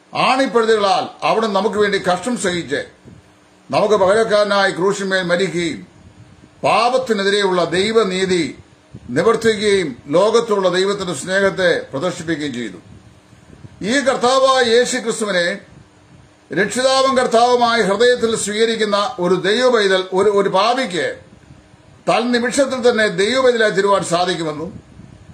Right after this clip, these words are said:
അവൻ യേശു ക്രിസ്തുവിനായി ജീവിതം സമർപ്പിച്ചാൽ കൃപയാൽ വിശ്വാസത്താൽ സൗജന്യമായ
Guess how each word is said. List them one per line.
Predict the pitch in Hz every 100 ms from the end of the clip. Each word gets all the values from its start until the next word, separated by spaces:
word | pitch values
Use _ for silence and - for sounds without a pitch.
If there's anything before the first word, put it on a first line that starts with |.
| - -
അവൻ | - 202
യേശു | 214 262 262
ക്രിസ്തുവിനായി | 269 262 240 240 220
ജീവിതം | 208 214 254 240
സമർപ്പിച്ചാൽ | 202 202 190 196 170 151 - - _ _ _ _ - _ -
കൃപയാൽ | 170 214 226 214 220 208
വിശ്വാസത്താൽ | 180 190 254 262 254 208 180 170 151 -
സൗജന്യമായ | 190 262 277 269 202 185 165 147